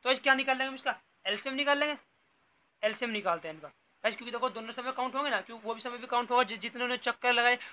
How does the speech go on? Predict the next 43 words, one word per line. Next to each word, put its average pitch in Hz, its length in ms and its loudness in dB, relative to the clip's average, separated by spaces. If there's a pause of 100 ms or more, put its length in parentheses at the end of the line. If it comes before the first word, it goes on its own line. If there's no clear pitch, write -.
(140)
और 240 100 0
बाद 240 160 8
में 240 60 -4
वो 226 140 -4
समय 226 200 -6
देखा 220 220 -2
जाएगा 226 260 6
जिसमें 226 300 -6
वे 247 80 0
एक 226 160 4
साथ 233 180 4
मिले 185 180 -6
हैं। 160 100 -8 (500)
तो 254 100 8 (100)
एलसीएम 233 260 4
में 247 100 0
क्या 214 100 10
होता 196 160 6
है, 196 60 2
एक - 80 -12
तो - 100 -8
common, 262 360 0 (960)
common 226 240 0
क्या 202 120 -2
है 175 60 0
दोनों 160 180 -10
में, 139 80 -16 (540)
दो 202 120 -4
common 214 260 -6
है, 254 120 -4
थ्री - 560 -16
common 160 240 -12
है, 147 80 -18 (360)
बचा 208 200 0
कितना, 240 300 -2 (400)
दो 214 100 -2 (120)
और 202 120 -4
कितना, 208 260 -8 (600)
तीन। 170 120 -14 (340)
देखो 190 180 -10 (540)
दो 214 120 0
दूनी 247 200 -4
चार, 254 380 10